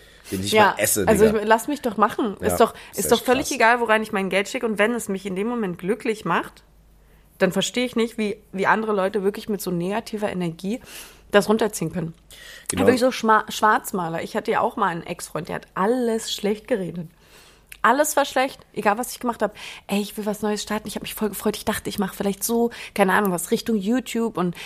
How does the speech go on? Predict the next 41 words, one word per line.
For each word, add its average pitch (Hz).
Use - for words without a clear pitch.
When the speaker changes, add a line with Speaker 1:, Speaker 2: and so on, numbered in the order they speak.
Speaker 2:
ich -
hätte 240
die 220
und 233
die 254
Idee, 233
weil 180
ich -
krieg -
immer 220
mal 226
Nachrichten, 240
ob -
ich -
das“, -
da 170
war 156
ich 156
noch 165
viel, 180
viel 151
kleiner 170
im 151
Social 156
Media, 175
„ob 226
ich 214
vielleicht 220
das 226
und 220
das 262
starten 226
könnte.“ 220
„Na, 180
nee, 170
es 170
guckt -
sich -
keiner 170
an.“ 151
Speaker 1:
Ja, -